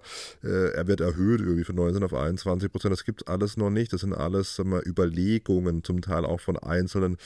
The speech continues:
Personen, was dann konkret kommt. Ähm, sei mal dahingestellt. Ähm, das sind jetzt mal die aktuellen Diskussionen.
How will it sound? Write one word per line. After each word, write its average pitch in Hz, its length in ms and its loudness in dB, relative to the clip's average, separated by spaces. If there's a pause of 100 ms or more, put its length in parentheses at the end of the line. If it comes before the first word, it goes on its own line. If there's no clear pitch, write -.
(420)
Personen, 104 800 0
was 92 200 -2
dann 101 220 0
konkret 98 600 -2
kommt. 110 460 0 (440)
Ähm, 98 480 0 (200)
sei 104 240 -2
mal 101 100 0
dahingestellt. 101 1000 0
Ähm, 92 400 2
das 92 140 -2
sind 101 120 -2
jetzt 90 120 -4
mal 95 140 0
die 95 120 0
aktuellen 92 680 0
Diskussionen. 98 960 0